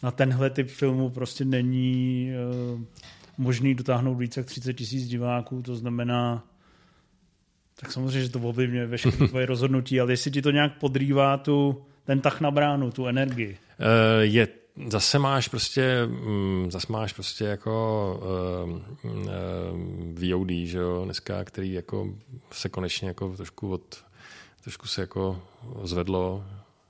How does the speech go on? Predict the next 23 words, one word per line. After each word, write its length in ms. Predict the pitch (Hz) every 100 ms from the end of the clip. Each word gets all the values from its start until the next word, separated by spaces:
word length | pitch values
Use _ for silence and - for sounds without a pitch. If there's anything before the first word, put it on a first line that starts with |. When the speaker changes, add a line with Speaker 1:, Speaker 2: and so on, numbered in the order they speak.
| _
Speaker 2:
když 280 | - 95 -
nám 160 | 95 87
to 80 |
slibovali 380 | 87 92 92 92
už 80 | 92
před 200 | - 95 _ _ _
patnácti, 460 | - - 92 87 104
dvaceti 240 | 98 98 101
lety, 420 | 87 - 95 92
že 80 | 92
to, 200 | 95 90 127 113
že 100 | 98
to, 200 | 98 92 113 - - - - -
že 120 | 95 85
to 120 | 92
prostě 640 | 92 - 101 98 95 95 90
nahradí 640 | 87 87 87 90 92 90
jako 460 | 92 - 95 95 92
D 240 | 87 87 87
V 160 | 92
D, 60 | 92
tak, 160 | 92
tak, 120 | -